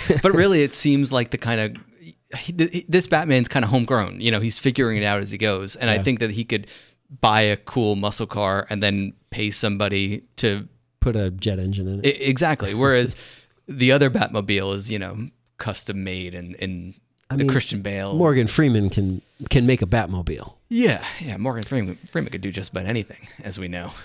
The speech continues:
Speaker 2: Yeah. So I thought it was interesting that you mentioned earlier that, you know,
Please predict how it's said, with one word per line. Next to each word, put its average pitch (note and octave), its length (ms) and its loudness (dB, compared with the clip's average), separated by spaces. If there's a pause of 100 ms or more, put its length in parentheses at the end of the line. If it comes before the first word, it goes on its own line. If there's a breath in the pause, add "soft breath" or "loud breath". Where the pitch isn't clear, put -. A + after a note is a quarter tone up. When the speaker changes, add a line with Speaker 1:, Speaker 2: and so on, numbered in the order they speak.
(140 loud breath)
Speaker 2:
Yeah. G#2+ 300 -2
So B2 440 2
I A#2+ 100 0
thought D3 220 4
it C3+ 40 4
was A#2 120 2
interesting A2+ 600 2
that G2+ 340 0
you A#2+ 140 2
mentioned A#2+ 380 2
earlier G#2 400 2
that, F#2+ 180 0 (160)
you G#2+ 100 -2
know, G2 200 -4